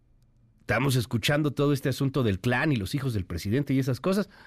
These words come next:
Digo, todo el mundo lo trae, ¿no? Está por todos lados. ¿Y, y cómo se obtienen estos, estos audios de las llamadas telefónicas que se dan? Pues también por filtración de datos,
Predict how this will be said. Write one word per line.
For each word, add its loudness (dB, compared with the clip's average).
Digo, -2
todo -4
el -2
mundo -2
lo -2
trae, -2
¿no? -4
Está -6
por -10
todos -2
lados. -2
¿Y, -10
y 2
cómo 4
se -2
obtienen 2
estos, -2
estos 0
audios 0
de 0
las 0
llamadas 2
telefónicas 0
que 0
se 0
dan? 0
Pues -2
también 2
por 0
filtración 0
de 0
datos, -10